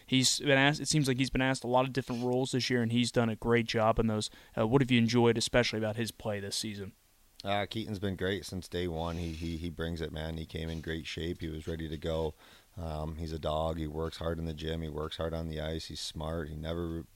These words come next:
Speaker 2: ever really complains. I don't think I've ever heard him <laughs> complain once. And he just kinda guy that puts his head down and goes to work. And, you know, he's getting better every day. He's still a pretty young guy, uh, at the end of the day. And,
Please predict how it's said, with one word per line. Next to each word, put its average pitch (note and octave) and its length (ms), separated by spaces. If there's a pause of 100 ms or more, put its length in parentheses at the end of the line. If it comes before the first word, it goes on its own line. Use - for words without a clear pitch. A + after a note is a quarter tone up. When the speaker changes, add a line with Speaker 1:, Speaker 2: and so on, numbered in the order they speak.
Speaker 2:
ever E2 240
really D#2+ 300
complains. D#2+ 500
I D#2+ 40
don't E2 100
think E2 120
I've D#2 60
ever D#2+ 200
heard D#2+ 120
him E2 100
<laughs> - 40
complain F2+ 420
once. F2 380
And D#2 120 (360)
he G2+ 140
just G2+ 200
kinda G2+ 220
guy G2 160
that G2 100
puts F#2+ 160
his F2+ 120
head F2+ 120
down F2+ 200
and F2 60
goes E2+ 200
to D#2+ 80
work. E2 320
And, D#2 160 (420)
you E2+ 80
know, E2+ 60
he's F2 120
getting F2 200
better F2+ 260
every F2 200
day. F2 260
He's F#2+ 100
still G#2+ 200
a - 20
pretty G2+ 240
young F#2+ 240
guy, F2 400
uh, E2 480
at F2 80
the F2+ 100
end F2+ 100
of E2+ 40
the E2 80
day. E2+ 380
And, E2 200